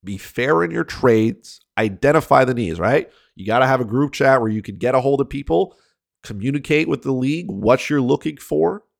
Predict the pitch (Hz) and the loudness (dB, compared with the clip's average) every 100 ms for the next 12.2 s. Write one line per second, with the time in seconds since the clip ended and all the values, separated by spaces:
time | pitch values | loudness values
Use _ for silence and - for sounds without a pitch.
0 | _ _ _ 117 147 110 98 101 92 85 | _ _ _ -2 0 0 -2 -4 -6 -6
1 | - 143 156 143 120 135 139 156 - 101 | -4 0 2 2 0 2 4 2 0 -8
2 | - 127 131 139 139 127 131 139 139 135 | -2 -2 -2 -4 -4 -2 -2 -4 -6 -4
3 | 156 190 233 - _ _ _ _ _ _ | -4 -6 -12 -20 _ _ _ _ _ _
4 | 98 113 160 - _ _ _ _ _ _ | -6 -4 -4 -8 _ _ _ _ _ _
5 | _ _ _ _ _ 113 113 117 120 110 | _ _ _ _ _ -8 -2 0 0 -4
6 | 98 - _ _ _ _ _ _ _ 165 | -10 -18 _ _ _ _ _ _ _ -2
7 | 160 170 240 233 123 139 202 254 240 208 | 2 2 4 4 2 -2 -2 0 2 0
8 | 143 170 160 - 175 170 139 151 139 147 | 0 0 0 -2 -2 -2 -2 -2 0 0
9 | - 143 131 113 127 107 147 110 147 156 | 2 2 2 0 -2 -2 -2 0 2 2
10 | 139 135 101 101 98 139 113 107 107 127 | 2 0 0 -2 -2 0 0 0 2 2
11 | 101 87 - _ _ _ _ _ _ _ | 2 -4 -12 _ _ _ _ _ _ _
12 | 170 160 | 0 0